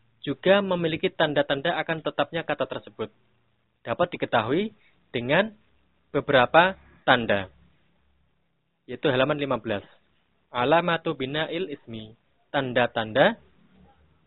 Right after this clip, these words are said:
tetapnya isim. Yang pertama, mabniyun alal fathi, yaitu mabni di atas fathah. Berarti diketahui tanda tetapnya adalah dengan fathah. Contohnya, anta,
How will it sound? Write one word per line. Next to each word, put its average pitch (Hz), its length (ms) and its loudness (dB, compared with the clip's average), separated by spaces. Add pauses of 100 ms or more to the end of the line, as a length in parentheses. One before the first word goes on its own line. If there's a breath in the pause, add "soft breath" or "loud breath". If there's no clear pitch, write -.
(120)
tetapnya 160 400 2
isim. 110 440 -6 (160)
Yang 190 200 0
pertama, 180 560 0
mabniyun 165 720 -4 (560)
alal 170 320 0
fathi, 120 480 -8 (200)
yaitu 127 280 -6
mabni 147 560 -2
di 143 80 -2
atas 156 240 -4
fathah. 117 400 -10 (800)
Berarti 127 520 -6 (680)
diketahui 185 680 2 (600)
tanda 170 320 4
tetapnya 165 480 0
adalah 170 240 0
dengan 147 240 -6
fathah. 113 400 -10 (560)
Contohnya, 180 500 -2 (400)
anta, 131 540 0